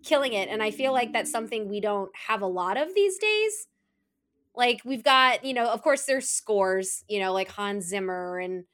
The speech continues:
like, we've got famous, like, composers, but there's not I can't recall a movie that's, like,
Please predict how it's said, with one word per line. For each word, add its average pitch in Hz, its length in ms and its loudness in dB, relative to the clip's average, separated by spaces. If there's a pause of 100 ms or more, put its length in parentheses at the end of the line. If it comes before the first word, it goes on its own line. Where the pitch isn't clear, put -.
(300)
like, 208 160 0
we've 214 160 -6
got 214 240 2
famous, 208 540 -4
like, 190 180 -2
composers, 214 800 -4
but 233 220 0
there's 240 180 -6
not 339 300 0 (920)
I 247 60 -4
can't 330 300 -2
recall 294 360 2
a 254 40 0
movie 233 400 -4
that's, 190 300 -2
like, 170 320 -6